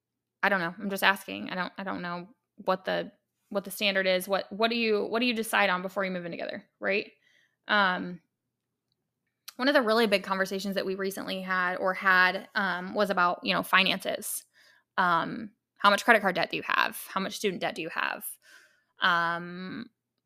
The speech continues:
not necessarily, like, savings accounts or anything like that, but, like,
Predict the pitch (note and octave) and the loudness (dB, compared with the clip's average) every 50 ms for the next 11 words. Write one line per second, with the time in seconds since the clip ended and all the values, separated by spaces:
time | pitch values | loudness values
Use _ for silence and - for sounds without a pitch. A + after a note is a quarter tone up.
0 | _ _ _ _ _ _ _ _ _ _ _ _ _ _ _ - C4+ E4 D#4 A3 | _ _ _ _ _ _ _ _ _ _ _ _ _ _ _ 6 8 8 8 8
1 | A3 A3 A#3+ A3+ A3 G3+ F#3+ F#3+ F#3 F3+ F3 - B3 - - A#3 G#3+ G#3+ G#3+ F#3+ | 4 -2 0 2 4 4 4 4 4 4 2 0 -2 2 4 4 4 4 2 -2
2 | F#3+ G3 G3+ F#3 F#3 F#3 F#3 - - - F#3+ F#3+ G3 F#3 F#3 F#3 F#3+ F#3 F3+ F3+ | -2 -2 0 0 0 0 -2 -6 -6 -2 0 0 0 -2 -4 -6 -6 -8 -6 -4
3 | F3+ F3 D#3 - - F#3+ F3 E3+ D#3+ D#3 - - | -2 -2 -2 -2 -2 -2 -2 -2 -2 -4 -8 -18